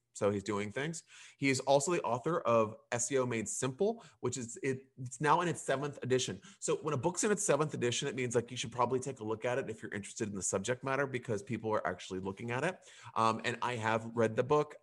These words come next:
I, if you are interested in S E O, it's definitely a title that I would suggest, if, especially if you're starting out. But even if you need a refresher, check it out on Amazon. Um, and he also hosts a weekly podcast too,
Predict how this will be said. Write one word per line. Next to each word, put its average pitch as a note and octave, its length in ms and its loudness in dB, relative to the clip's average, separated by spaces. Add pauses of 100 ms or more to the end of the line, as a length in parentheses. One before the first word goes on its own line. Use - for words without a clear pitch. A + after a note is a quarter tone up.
I, A2 240 0
if - 320 -12
you A#2 240 2
are A#2 80 2
interested B2 320 -6
in C3+ 100 -10
S B2+ 180 -6
E C#3+ 120 0
O, F3 340 -2
it's A2+ 140 -8
definitely B2 400 0
a A#2 40 0
title A#2 280 0
that A2+ 180 -2
I G#2 80 -2
would G#2+ 160 -2
suggest, A2 540 -6
if, - 80 -10
especially - 420 -4
if D3+ 100 -10
you're C3+ 100 -4
starting A#2 360 0
out. A#2+ 240 0 (380)
But D#3 100 0
even C#3 220 -4
if B2 100 -8
you C3 60 -4
need A#2+ 140 -4
a - 20 -2
refresher, G#2 640 -2 (180)
check - 140 -6
it D3+ 80 4
out E3+ 80 4
on F3+ 60 0
Amazon. B2 440 0 (720)
Um, B2+ 360 6
and C3+ 120 2
he D#3+ 120 2
also D3 340 4
hosts D3 220 2
a - 20 -4
weekly C3+ 240 0
podcast A#2+ 400 0
too, F3 240 4